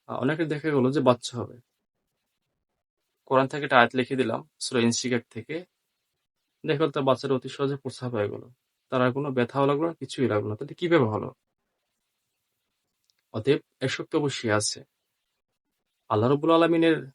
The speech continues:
বাণী দ্বারা চিকিৎসা করবে না, শুধু ঝাড়ফুঁক করবে, হ্যাঁ, তাহলে সেটা কেমনে কি? ঝাড়ফুঁকের কথা কোরআনে আছে? কোরআনে আছে, কোরআন নাজিল করছে রহমত এবং শেফা স্বরূপ।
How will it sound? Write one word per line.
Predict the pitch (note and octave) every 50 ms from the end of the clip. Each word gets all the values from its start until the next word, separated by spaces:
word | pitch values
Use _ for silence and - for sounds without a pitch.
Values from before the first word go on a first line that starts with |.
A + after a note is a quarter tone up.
| _
বাণী | B2+ A#2 A#2+ A#2+ C#3 C#3+
দ্বারা | D3 D#3+ D#3+
চিকিৎসা | C#3+ - - C#3+ - D#3+ - - D#3
করবে | - D3+ D3 C#3 C#3
না, | C3+ C3 C3 - C3+
শুধু | - - - C#3 C#3
ঝাড়ফুঁক | B2 A#2 A#2 B2 - - D3+ -
করবে, | - D3+ D3 C3+ C3 C3 B2+ - - _ _ _ _ _ _ _ _ _ _ _ _ _ _ _
হ্যাঁ, | F#3+ F#3 D3+ -
তাহলে | - _ D3+ D3+ D#3+ D#3+
সেটা | D3+ - D#3 - D#3 D3 C#3+ C#3
কেমনে | - D3 D3+ E3 D#3 B2
কি? | - - B2 B2 - _ _ _ _ _ _ A2+
ঝাড়ফুঁকের | - - B2 B2+ - D3 D3 C#3
কথা | - D3 C#3+ C#3+
কোরআনে | C#3 C#3+ C#3+ C#3+ C#3+
আছে? | C3+ C3 - - - - C3 B2+ - _ _ _ _ _ _ _ _ _ _ _ _ _ _ _ _ _ _ _ _
কোরআনে | D3 D3+ D3+
আছে, | C#3+ C#3 - - E3+
কোরআন | E3+ - D3 C#3+ D3 D3+ C#3+ C3+ B2+ A2+
নাজিল | B2+ B2 A#2 A#2 A#2+ C#3+ D3 D3
করছে | D#3+ D#3 - - F3+ F3
রহমত | C#3+ C3+ C3 D3+ D3+ D#3+ E3 E3+ D#3+ -
এবং | D3 D3+ D3
শেফা | - - - D3+ - - C#3+
স্বরূপ। | A#2 - A#2+ A2+ -